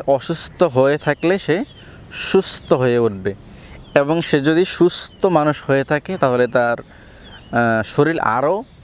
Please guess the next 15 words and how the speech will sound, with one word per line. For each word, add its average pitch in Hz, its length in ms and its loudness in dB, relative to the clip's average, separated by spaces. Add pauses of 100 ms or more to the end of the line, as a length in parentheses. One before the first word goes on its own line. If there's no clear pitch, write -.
(200)
ভালো 156 260 2
থাকবে, 101 400 -4 (840)
শরীর 139 180 2
আরও 143 260 0
সুন্দর 131 540 0
হবে, 104 260 -4 (200)
এমনটাই 127 420 0
ইঙ্গিত 127 360 0
করে। 107 180 -6 (2000)
যদি 170 200 2
কোনো 202 200 2
ব্যক্তি 170 580 0
স্বপ্নের 165 400 0
মধ্যে 143 400 0
শিং 147 300 0